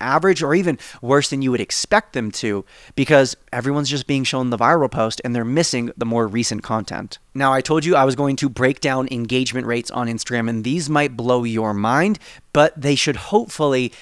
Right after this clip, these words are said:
make you feel a little bit better about your content and a little better about your account. Because by far the number one reason that people believe they are shadow banned or that their account is in jeopardy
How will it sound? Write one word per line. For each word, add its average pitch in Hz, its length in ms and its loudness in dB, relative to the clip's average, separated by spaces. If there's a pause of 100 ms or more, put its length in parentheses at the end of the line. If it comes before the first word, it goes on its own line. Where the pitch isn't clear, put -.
(180)
make 151 220 -2
you 165 80 -4
feel 160 220 0
a - 20 2
little 170 220 2
bit 123 240 2
better 117 340 0
about 117 240 0
your 110 120 -4
content 120 520 -2
and 120 100 -6
a 123 40 -2
little 139 180 2
better 113 340 -2
about 107 280 0
your 101 160 -4
account. - 540 -8
Because 160 260 0
by 147 320 2
far 165 200 4
the 135 120 -2
number 151 280 0
one 147 220 0
reason 127 320 -2
that 123 140 -6
people 127 260 -4
believe 120 480 -4
they 131 140 2
are 120 120 2
shadow 123 400 4
banned 117 280 -2
or 113 140 -6
that 117 160 -6
their 120 160 0
account 139 360 -4
is 120 140 -4
in 113 140 -4
jeopardy 127 420 2